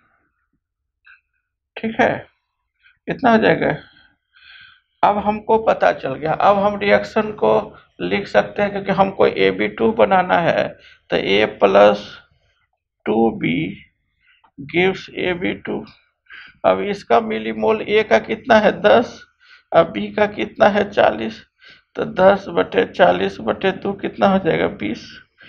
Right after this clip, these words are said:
यहाँ से क्या सीखे कि लिमिटिंग रिएजेंट यहाँ पर कौन होगा, A। इसके बाद भी क्या है, A। अब हमको पता चल गया है एक मोल A से एक मोल ए बी टू मिल रहा है, तब इसके, इसका कितना मोल है क्वेश्चन में, बोलिए,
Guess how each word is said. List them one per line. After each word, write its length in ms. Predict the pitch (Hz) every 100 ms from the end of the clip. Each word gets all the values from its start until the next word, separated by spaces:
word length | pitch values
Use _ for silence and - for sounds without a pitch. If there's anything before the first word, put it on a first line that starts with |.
| - - - -
यहाँ 220 | 170 202
से 140 | 202 214
क्या 220 | 233 226
सीखे 760 | 220 220 - 151 143 - - - _
कि 80 | -
लिमिटिंग 540 | 170 185 185 175 220 208
रिएजेंट 320 | 202 208 208
यहाँ 180 | 202 196
पर 160 | 202
कौन 280 | 202 208 208
होगा, 280 | 180 156 156
A। 60 |
इसके 560 | 160 139 - - 139 -
बाद 220 | 190 208
भी 140 | 196 226
क्या 180 | 226
है, 200 | 202 147
A। 400 | - 196 202 - - - - -
अब 140 | 180
हमको 360 | 185 196 202 202
पता 340 | - 202 220
चल 240 | 214 226 202
गया 260 | 185 127
है 180 | 151 - _ _ _
एक 280 | 170 202 208
मोल 300 | 202 208 208 185
A 180 | 196
से 240 | 196 - 196 - 190
एक 140 | 196
मोल 240 | 214 208 196
ए 120 | 196
बी 160 | 180 185
टू 220 | 185 175
मिल 200 | 170 170
रहा 240 | 147 151 135
है, 300 | 131 156 175 _ _ _ _
तब 220 | 175 170 -
इसके, 300 | 165 - 180
इसका 360 | 170 165 - 175
कितना 360 | 185 165 208
मोल 200 | 202 202
है 100 | 196
क्वेश्चन 360 | 175 160 - 165
में, 160 | 170 170
बोलिए, 240 | 185 226